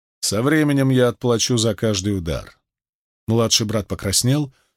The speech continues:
и, похоже, едва сдерживал слезы, совсем как ребенок. Чингис долго смотрел на него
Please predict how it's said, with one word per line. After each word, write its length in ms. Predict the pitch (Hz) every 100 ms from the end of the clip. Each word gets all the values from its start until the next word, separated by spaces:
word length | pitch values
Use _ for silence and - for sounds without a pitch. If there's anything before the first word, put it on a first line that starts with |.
| _
и, 80 | 135
похоже, 500 | 135 127 - 160 151
едва 340 | 156 131 135
сдерживал 600 | 131 117 117 110 117 123
слезы, 460 | 117 - 98 69 71
совсем 400 | - 95 - 170
как 200 | 156 143
ребенок. 520 | 147 110 80 60 - _ _ _ _ _ _ _ _ _
Чингис 420 | - 131 123 127 107
долго 280 | 123 113
смотрел 440 | 110 117 110 131 147
на 80 | 143
него 340 | 139 143 135